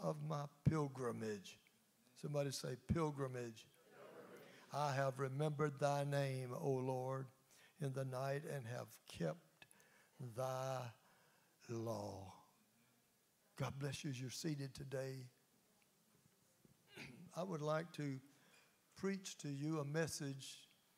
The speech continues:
with a, uh, somewhat simple title, I would say. But the title of this message today is Singing on My Way.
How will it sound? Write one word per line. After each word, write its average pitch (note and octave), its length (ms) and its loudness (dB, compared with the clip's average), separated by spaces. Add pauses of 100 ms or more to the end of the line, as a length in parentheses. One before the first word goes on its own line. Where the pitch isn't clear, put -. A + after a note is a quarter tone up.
(240)
with C#3+ 240 2
a, B2+ 240 0 (420)
uh, D3 240 -4
somewhat A3+ 480 -2
simple D3 680 0
title, B2+ 440 0
I A#2+ 80 -4
would A#2+ 240 -6
say. C3+ 300 -8 (1700)
But D3 100 -6
the D3+ 120 -6
title D3+ 420 0
of C#3+ 140 0
this D3 260 -4
message D3 500 -2
today C#3 480 -2
is C3+ 220 -6
Singing A#2+ 1160 -2 (2000)
on D3 400 0
My B2 240 0
Way. A#2 480 -4